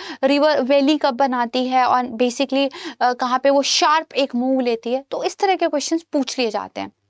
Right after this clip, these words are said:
ठीक है। लैंडस्लाइड के basically रीजंस क्या है, कॉजेज क्या है, क्यों होता है, तो नेचुरल पहले कॉजेज की बात करते हैं, जियोलॉजी। मान लीजिए कहीं का बहुत स्टीप जो है एक आपको देखने को मिल रहा है,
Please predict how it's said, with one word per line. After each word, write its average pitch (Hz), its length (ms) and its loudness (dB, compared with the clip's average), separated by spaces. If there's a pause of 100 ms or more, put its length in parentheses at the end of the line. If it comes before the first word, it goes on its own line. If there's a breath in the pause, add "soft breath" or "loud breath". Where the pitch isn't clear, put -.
(160)
ठीक 370 220 -4
है। 415 80 -2 (840 soft breath)
लैंडस्लाइड 508 500 0 (120)
के 571 220 2 (260)
basically 392 560 0 (260)
रीजंस 330 420 2
क्या 240 140 -2
है, 214 180 -6
कॉजेज 349 560 2
क्या 247 160 -2
है, 220 180 -4
क्यों 403 380 0
होता 262 300 0
है, 208 220 -8 (460 soft breath)
तो 427 180 4
नेचुरल 427 580 2
पहले 392 280 2
कॉजेज 311 380 2
की 370 140 0
बात 277 240 2
करते 285 280 0
हैं, 427 100 2
जियोलॉजी। 247 720 2 (340 loud breath)
मान 370 140 2
लीजिए 392 200 4
कहीं 370 240 2
का 370 100 4
बहुत 349 280 2
स्टीप 349 640 2
जो 277 240 0
है 294 200 0
एक 294 320 -2 (160)
आपको 269 360 0
देखने 277 380 2
को 294 120 0
मिल 269 220 2
रहा 240 120 2
है, 240 240 -6